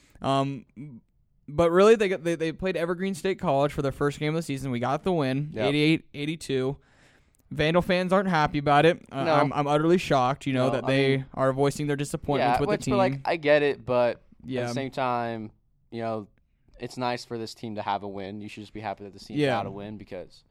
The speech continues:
Speaker 1: that's a lot for their confidence. Like, how do you think they feel? Like, yeah, they're saying all this to the media, but honestly, you lose two exhibition games
Speaker 2: Yeah.
Speaker 1: to teams that you're probably definitely supposed to beat by a lot.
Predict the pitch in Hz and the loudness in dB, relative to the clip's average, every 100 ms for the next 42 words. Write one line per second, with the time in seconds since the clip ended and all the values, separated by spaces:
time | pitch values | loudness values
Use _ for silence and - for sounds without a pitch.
0 | _ _ _ _ - 107 104 104 - 98 | _ _ _ _ -14 -12 -4 -4 -4 -10
1 | 90 104 - 85 85 85 87 - 90 110 | -8 -8 -8 -10 -10 -14 -16 -14 -4 0
2 | 127 123 113 110 113 - 65 - - 147 | 0 -2 -6 -4 -4 -10 -18 -16 -2 4
3 | 139 131 - 135 127 113 107 110 - 104 | 4 2 -6 -8 -4 -6 -4 -8 -8 -10
4 | 107 110 101 92 85 - 147 139 120 110 | -8 -8 -6 -8 -4 6 8 8 2 -6
5 | 101 92 _ - 120 139 151 135 - - | -8 -10 _ -6 0 2 2 0 -8 -14
6 | _ - 147 151 156 139 147 151 131 104 | _ -8 2 2 0 -4 -6 -4 -8 -6
7 | 92 87 95 - - 214 139 107 127 123 | -8 -8 -12 -16 -6 -2 -2 -4 -8 -8
8 | 113 113 107 107 117 113 107 95 104 101 | -8 -10 -10 -10 -4 -4 -6 -6 -4 -4
9 | 101 98 101 87 95 87 85 - 82 90 | -6 -12 -12 -12 -12 -8 -8 -8 -14 -10
10 | 87 69 - | -8 -8 -10